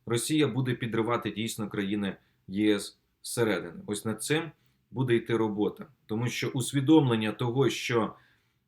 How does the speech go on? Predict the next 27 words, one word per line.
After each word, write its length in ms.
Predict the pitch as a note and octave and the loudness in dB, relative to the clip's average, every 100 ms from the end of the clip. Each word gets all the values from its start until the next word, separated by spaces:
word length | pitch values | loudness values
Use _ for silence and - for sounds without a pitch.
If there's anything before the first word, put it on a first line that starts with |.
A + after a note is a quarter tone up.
| - | -6
з 120 | G#2 | 2
метою 540 | D3 D#3 D#3+ D#3 A2+ | 4 4 6 8 6
зупинити 680 | G2+ B2+ C#3+ D3 D3+ C#3 A#2+ | 2 0 2 4 2 2 -2
війну 540 | G#2+ C3 C#3+ D3 A2+ - | 0 0 2 2 0 -2
і 120 | B2+ | -4
гарантувати 760 | A2 B2+ B2+ B2 C3+ C3+ A#2+ A2 | 0 0 0 0 0 0 0 0
для 160 | A2 | 0
себе 300 | G#2+ B2+ G#2+ | 0 0 0
безпеку 580 | G2 A2+ - C3 A#2 G#2+ | 0 0 0 -2 0 -2
від 220 | A#2+ G#2+ - | -4 -4 -2
екзистенційної 1080 | B2+ G#2+ C#3+ C3+ D3 C3+ - D3 C3 A2+ | -2 0 0 2 0 0 4 4 6 2
загрози 480 | G2+ A#2 B2 B2+ A2 | 2 2 2 0 0
з 60 | G2 | -2
боку 300 | B2 A#2+ A#2+ | -2 -2 0
Росії, 580 | C3+ - G#3+ F#3+ G#2 - - _ | 0 0 0 2 2 -2 -20 _
як 160 | A2+ C3 | 0 0
сказав 400 | C3+ C#3 C3+ B2 | 2 0 2 2
Верховний 440 | B2 A#2+ C#3 B2 | 0 2 0 2
представник 540 | A2+ A2+ - A#2 A#2+ G#2+ | -2 -2 0 -2 0 -2
з 40 | |
питань 420 | - A#2 A#2 G#2+ G2 | -4 -2 0 0 0
безпеки 460 | A2+ - A#2 A2 | -2 0 0 0
та 140 | - G#2+ | -2 0
розширення, 640 | G#2+ - A#2 G2+ F#2+ F2 - - _ _ _ A#2 | 0 2 2 2 2 -2 -6 -20 _ _ _ -2
е, 300 | A#2 A2+ A2 | 0 2 0
Жозеп 360 | G#2+ A#2+ B2 F#2+ | 0 0 0 2
Борель, 360 | A#2+ G#2+ E2+ | 2 2 2